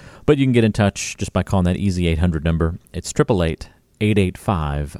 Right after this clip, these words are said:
plan. All right, uh, let's go to some advice from Rosie O'Donnell. Rosie once said, "Anybody that you put on T V for five hours a week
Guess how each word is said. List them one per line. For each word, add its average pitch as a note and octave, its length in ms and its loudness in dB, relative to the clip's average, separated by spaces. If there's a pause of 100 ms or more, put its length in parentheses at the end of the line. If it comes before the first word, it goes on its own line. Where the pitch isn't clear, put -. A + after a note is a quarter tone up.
(120)
plan. E2 460 -2 (640)
All C3 60 6
right, C#3+ 160 2
uh, B2 440 4
let's C#3 120 -2
go D#3+ 100 4
to B2 60 2
some A2+ 240 2
advice A2+ 420 2
from F#2 200 0
Rosie G2 300 4
O'Donnell. E2+ 460 -2 (200)
Rosie G#2 300 4
once F#2+ 200 2
said, D#2+ 520 0
"Anybody E3 440 4
that A2+ 200 0
you G#2 100 -2
put A#2+ 220 2
on G2+ 180 4
T G2 200 -2
V E2 260 0
for E2+ 160 -6
five B2+ 400 2
hours G#2+ 340 2
a F#2 80 2
week E2+ 320 -4